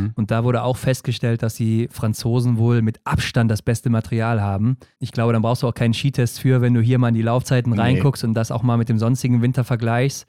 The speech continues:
Speaker 2: Da siehst du schon mannschaftlich alle vorne geschlossen. Dann siehst du andere Mannschaften, die deutlich weiter hinten sind als noch im Weltcup zuvor.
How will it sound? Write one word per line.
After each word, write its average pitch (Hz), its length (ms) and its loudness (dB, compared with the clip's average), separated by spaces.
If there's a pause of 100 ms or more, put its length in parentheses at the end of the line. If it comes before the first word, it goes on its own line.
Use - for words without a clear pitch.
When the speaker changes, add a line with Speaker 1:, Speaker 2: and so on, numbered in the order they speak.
(100)
Speaker 2:
Da 101 100 -2
siehst 113 200 -2
du 123 40 0
schon 113 160 0
mannschaftlich 120 560 0
alle 135 160 4
vorne 139 320 2
geschlossen. 127 560 2
Dann 113 140 4
siehst 123 180 -2
du 143 60 2
andere 123 260 0
Mannschaften, 127 460 0
die 113 80 2
deutlich 120 320 0
weiter 120 260 0
hinten 123 400 2
sind 127 300 2
als 117 240 -2
noch 117 300 0 (340)
im 113 200 0
Weltcup 123 400 0
zuvor. 131 540 -2